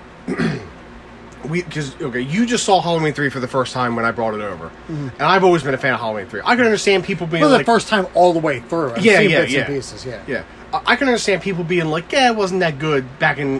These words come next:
Speaker 1: you know, eighty-three."
Speaker 2: I think so.
Speaker 1: Eighty, yeah, something like that.
Speaker 2: Yeah, we'll,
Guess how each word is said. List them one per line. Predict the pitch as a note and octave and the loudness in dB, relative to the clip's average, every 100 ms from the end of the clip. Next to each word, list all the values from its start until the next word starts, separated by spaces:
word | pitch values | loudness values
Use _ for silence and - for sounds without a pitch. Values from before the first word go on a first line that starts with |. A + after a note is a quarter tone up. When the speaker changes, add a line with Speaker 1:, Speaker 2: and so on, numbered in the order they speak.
| C#3+ | -4
Speaker 1:
you | C3+ | -6
know, | B2 | -4
eighty-three." | C3 B2+ B2 A#2+ A#2 A2+ A2+ A2+ A2 A2 G#2+ - - - - - - A#2+ C3 G3+ | -4 -4 -4 -4 -6 -8 -8 -8 -10 -10 -14 -16 -20 -20 -20 -16 -8 -2 0 -2
Speaker 2:
I | A#3 - - - - D3+ | -4 -10 -20 -20 -16 -14
think | C3+ | -12
so. | - A2+ F#2+ - - - - - - - - | -12 -14 -16 -18 -18 -18 -20 -20 -20 -18 -14
Speaker 1:
Eighty, | C#3 C#3 B2+ - - | -10 -8 -10 -12 -12
yeah, | D3 | -8
something | - D#3 B2 | -6 -6 -6
like | G2 | -4
that. | G3 | 2
Speaker 2:
Yeah, | E3+ | 2
we'll, | E3 | 2